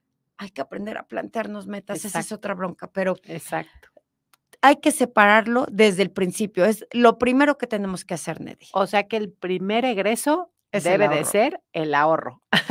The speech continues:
Speaker 1: ¿No?
Speaker 2: <laughs>
Speaker 1: ¿Tú cuánto
Speaker 2: Y
Speaker 1: opinas,
Speaker 2: por lo
Speaker 1: Neri?
Speaker 2: men-, sí, definitivamente, y por lo menos, por lo menos, por lo menos debe de ser un diez por ciento para media-, para mediano, corto plazo y otro diez por ciento para tu vejez.
Speaker 1: Ah, claro, y además
Speaker 2: De fijo.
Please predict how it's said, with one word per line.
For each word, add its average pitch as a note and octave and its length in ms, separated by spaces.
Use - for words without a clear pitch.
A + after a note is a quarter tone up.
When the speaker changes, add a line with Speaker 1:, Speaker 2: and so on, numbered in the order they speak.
Speaker 1:
¿No? B3 340
Speaker 2:
<laughs> - 960
Speaker 1:
¿Tú D#4 180
cuánto E4 280
Speaker 2:
Y A3+ 100
Speaker 1:
opinas, A#3 220
Speaker 2:
por A#3 240
lo G#3+ 160
Speaker 1:
Neri? - 0
Speaker 2:
men-, G#3 240
sí, C4+ 220
definitivamente, F#3 760
y - 20
por G3+ 260
lo G3 140
menos, G3 360
por F3 200
lo F#3+ 100
menos, G3+ 260
por E3+ 180
lo F3+ 80
menos A3+ 260
debe F#3 200
de D3+ 120
ser B3+ 220
un F#3 300
diez F#3+ 340
por E3+ 220
ciento D3+ 420
para C#3+ 220
media-, D#3 500
para C#3 440
mediano, E3+ 560
corto D#3 340
plazo B3+ 420
y F#3 200
otro F3 280
diez E3 200
por D#3 180
ciento F3+ 280
para C#3 220
tu - 140
vejez. - 440
Speaker 1:
Ah, A3 160
claro, A#3+ 420
y G3 100
además A3+ 380
Speaker 2:
De D3 160
fijo. - 460